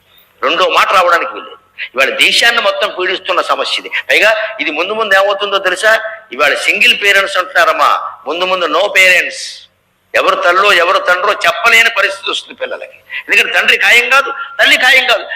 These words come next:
ఈ తల్లి తండ్రి ఎవరంటే no parents, అసలు కాలం తీసేయండి, చెప్పలేడు అతను నిజంగా.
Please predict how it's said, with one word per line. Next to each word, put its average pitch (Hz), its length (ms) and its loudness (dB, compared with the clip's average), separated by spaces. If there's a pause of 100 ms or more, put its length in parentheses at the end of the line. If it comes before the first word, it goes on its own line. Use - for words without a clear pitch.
(100)
ఈ 240 60 -4
తల్లి 226 300 0
తండ్రి 247 280 0
ఎవరంటే 240 640 2
no 285 100 4
parents, 277 420 2 (200)
అసలు 202 160 -2
కాలం 247 280 2
తీసేయండి, 254 460 0 (1400)
చెప్పలేడు 220 320 4
అతను - 220 0
నిజంగా. - 280 -4